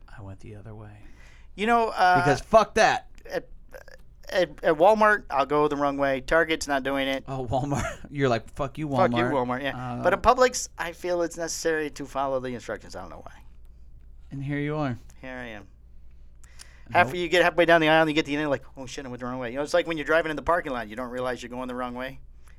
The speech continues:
Speaker 1: Yeah.
Speaker 2: Till you get to the end and somebody's coming at you and you
Speaker 1: Well,
Speaker 2: go,
Speaker 1: I
Speaker 2: "Whoa."
Speaker 1: went down the right way unintentionally. I'm like, "Oh, look, I'm going the right way." And then once I got my product, I was like, "Now I'm going back the other way."
Speaker 2: Well, if you start at the end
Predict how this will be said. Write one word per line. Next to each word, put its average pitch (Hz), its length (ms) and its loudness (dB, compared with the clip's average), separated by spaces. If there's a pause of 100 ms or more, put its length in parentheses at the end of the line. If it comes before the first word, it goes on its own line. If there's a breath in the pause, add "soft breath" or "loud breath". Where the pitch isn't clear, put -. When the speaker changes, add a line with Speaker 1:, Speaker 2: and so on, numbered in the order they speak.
Speaker 1:
Yeah. 113 220 -8
Speaker 2:
Till 131 140 -12
you 120 60 -10
get 131 160 -8
to 139 60 -10
the 120 160 -6
end 131 140 -4
and 117 80 -8
somebody's 123 340 -6
coming 120 200 -4
at 127 220 -2
you 147 40 -10
and 139 80 -10
you 127 120 -10
Speaker 1:
Well, 147 160 0
Speaker 2:
go, - 60 -4
Speaker 1:
I 175 80 4
Speaker 2:
"Whoa." 190 60 2
Speaker 1:
went 190 180 -4
down 175 240 0
the 190 80 0
right 135 140 4
way 123 220 2
unintentionally. 131 600 -4
I'm 113 40 -4
like, 117 200 -6
"Oh, 202 100 -4
look, 220 220 -6
I'm 139 100 -4
going 147 160 -2
the 147 80 -2
right 147 180 -2
way." 147 220 -4
And 123 120 -6
then 127 120 -2
once 127 160 -2
I 120 80 -2
got 120 160 0
my 113 180 -4 (160)
product, 156 400 -2
I 123 60 -2
was 117 100 -4
like, 113 240 -8 (220)
"Now 202 220 -6
I'm 175 80 -6
going 170 180 -4
back 175 220 -4
the 175 80 -6
other 180 180 -2
way." 196 300 -4
Speaker 2:
Well, 262 180 4
if 254 100 0
you 247 60 -4
start 277 320 -2
at 254 120 -6
the 226 140 0
end 240 400 -2